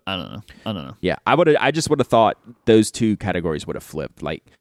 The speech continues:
Speaker 2: one thousand dollars maximum budget is twenty-six percent,
Speaker 1: True.
Speaker 2: and then two thousand dollars is fifty-two percent. I thought those would've been exactly flipped, would've been my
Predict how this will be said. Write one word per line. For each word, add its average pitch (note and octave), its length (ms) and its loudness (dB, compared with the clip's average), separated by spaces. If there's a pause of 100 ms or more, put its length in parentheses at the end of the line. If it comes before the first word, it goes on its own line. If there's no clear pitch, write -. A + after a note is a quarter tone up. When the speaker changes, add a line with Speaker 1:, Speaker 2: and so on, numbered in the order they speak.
(300)
Speaker 2:
one A#2 220 2
thousand A#2+ 400 2
dollars G2+ 500 4
maximum F#2+ 440 -2
budget F#2 340 -2
is - 160 -8
twenty-six G#2+ 520 0
percent, G#2 500 -4
Speaker 1:
True. - 200 -20 (140)
Speaker 2:
and F#2 180 -2
then F2 400 -2
two A#2 140 2
thousand F#2+ 380 2
dollars F#2+ 360 0
is C#2+ 120 -8
fifty-two F#2+ 460 -4
percent. G#2 420 -4 (120)
I E2+ 60 -6
thought - 200 -4
those D#2+ 180 -4
would've - 160 -6
been C2+ 200 -8
exactly C#2 460 -10
flipped, - 440 -14 (120)
would've A#1+ 160 -10
been B1+ 160 -10
my A#1 140 -10